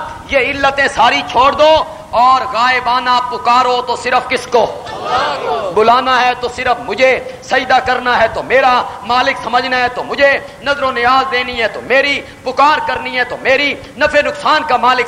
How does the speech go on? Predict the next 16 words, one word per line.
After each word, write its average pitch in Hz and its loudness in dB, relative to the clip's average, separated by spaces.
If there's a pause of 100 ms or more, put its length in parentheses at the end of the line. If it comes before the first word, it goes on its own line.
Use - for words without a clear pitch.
سمجھنا 240 -2
ہے 233 2
تو 180 -10
مجھے۔ 254 -2 (340)
کوئی 349 4
میرے 320 2 (100)
سامنے 254 -6
شفیع 240 -8
غالب 233 0 (140)
نہیں، 339 2
لہذا 233 0
کسی 240 -6
کو 240 2
مت - -2
پکارو۔ 202 -2 (260)
فَاعْبُدُوهُ۔ 359 4